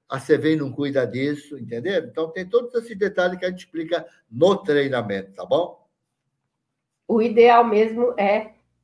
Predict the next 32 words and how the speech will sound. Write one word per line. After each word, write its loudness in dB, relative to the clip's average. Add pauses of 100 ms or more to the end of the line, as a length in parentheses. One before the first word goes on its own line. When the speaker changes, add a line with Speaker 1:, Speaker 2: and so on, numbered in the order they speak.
Speaker 2:
que -2
a 2
pessoa 2
Speaker 1:
É, 6
participar -2
Speaker 2:
assista, -2
Speaker 1:
presencialmente. 2
Speaker 2:
né? 0 (600)
Speaker 1:
É. -8
Speaker 2:
Infelizmente, 0
o -2
nosso 0
tempo 4
aqui -2
é 0
curto 0
pra 2
tirar 0
tantas 4
dúvidas, -2
né? 2
Você -4
mesmo 2
disse -14
que -10 (260)
são 2
duas 8
horas 6
de -20
treinamento, -2
né, 2
Gilberto? -6